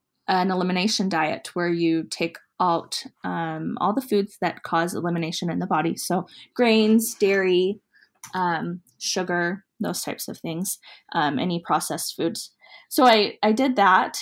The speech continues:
and lost a bunch of weight, but I also found out that I had, um, some food allergies with that, some,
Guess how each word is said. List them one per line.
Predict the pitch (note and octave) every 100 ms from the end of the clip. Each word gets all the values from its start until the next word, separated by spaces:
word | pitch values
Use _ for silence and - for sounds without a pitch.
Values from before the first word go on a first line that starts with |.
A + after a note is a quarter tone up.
| -
and | F#3+ F3+ E3+ E3+ F3 - _ _ _ _ _ _ _ _ _
lost | - G#3+ G#3+ -
a |
bunch | G#3 F3+ -
of | F3+
weight, | G#3 F4+ -
but | - F#3
I | E3+
also | F3 G#3+ G3
found | G#3+ E3+ F3
out | F3+ D#3+ -
that | F3
I | E3 E3 E3 F3 - _ -
had, | - - E3 - - -
um, | F3 D#3+ D#3 D#3+ - - - - _
some | - D4+
food | D4 G4+
allergies | A#3 F3 E3+ E3 A#2+ - - -
with | G3 F3+ -
that, | E3 D#3+ E3 -
some, | - D#3 D#3+ F3